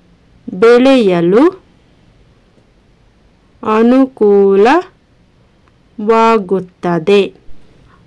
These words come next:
ಮುಂದಿನ ಪ್ರಶ್ನೆಗೆ ಹೋಗೋಣವಾ ಮಕ್ಕಳೇ? ಈಗ ಆಮೀನ್ ಆವರಣದಲ್ಲಿ ಕೊಟ್ಟಿರುವ ಅಕ್ಷರಗಳಲ್ಲಿ ಸೂಕ್ತ ಅಕ್ಷರ ಆರಿಸಿ ಖಾಲಿ ಬಿಟ್ಟ ಸ್ಥಳಗಳಲ್ಲಿ ಬರೆಯಿರಿ ಅಂತ ಇದೆ.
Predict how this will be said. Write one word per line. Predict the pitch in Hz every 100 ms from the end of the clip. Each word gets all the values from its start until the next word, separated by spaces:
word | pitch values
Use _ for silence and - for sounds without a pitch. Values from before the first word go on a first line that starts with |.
| _ _ _ -
ಮುಂದಿನ | 247 277 262 226 202
ಪ್ರಶ್ನೆಗೆ | - 214 - 247 220 202
ಹೋಗೋಣವಾ | 180 208 202 214 208 202
ಮಕ್ಕಳೇ? | 196 196 262 381 - -
ಈಗ | 233 226 320 - _ _ _ _ _ _ -
ಆಮೀನ್ | 247 262 277 233 185 180 208
ಆವರಣದಲ್ಲಿ | 214 214 208 202 202
ಕೊಟ್ಟಿರುವ | 214 208 302 294
ಅಕ್ಷರಗಳಲ್ಲಿ | 247 - 262 240 233 233
ಸೂಕ್ತ | 240 247 233 -
ಅಕ್ಷರ | 220 - - 214
ಆರಿಸಿ | 208 208 202 226
ಖಾಲಿ | 208 202 196
ಬಿಟ್ಟ | 180 180
ಸ್ಥಳಗಳಲ್ಲಿ | 196 - 226 269 269 240 294
ಬರೆಯಿರಿ | 202 196 196 180 180
ಅಂತ | 170 175
ಇದೆ. | 233 180 170